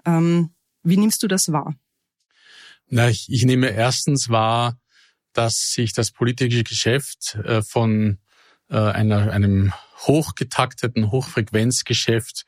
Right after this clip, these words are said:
Speaker 2: zu einem, äh, Geschäft mit noch höherer Frequenz entwickelt. Und das, was gestern Realität war, kann,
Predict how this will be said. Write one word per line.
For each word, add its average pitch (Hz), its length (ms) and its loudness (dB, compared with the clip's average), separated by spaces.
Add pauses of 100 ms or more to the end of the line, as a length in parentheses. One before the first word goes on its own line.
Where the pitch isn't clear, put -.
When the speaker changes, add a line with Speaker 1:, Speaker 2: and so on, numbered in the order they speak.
(360)
Speaker 2:
zu - 140 -2
einem, 113 340 2
äh, 120 140 -4
Geschäft 139 460 0
mit 127 120 0
noch 131 320 0
höherer 110 220 2
Frequenz 101 420 -2
entwickelt. 117 640 -2
Und 107 240 0
das, 120 180 0
was 113 300 -2
gestern 123 640 0 (520)
Realität 123 680 0
war, 127 200 0
kann, 113 540 0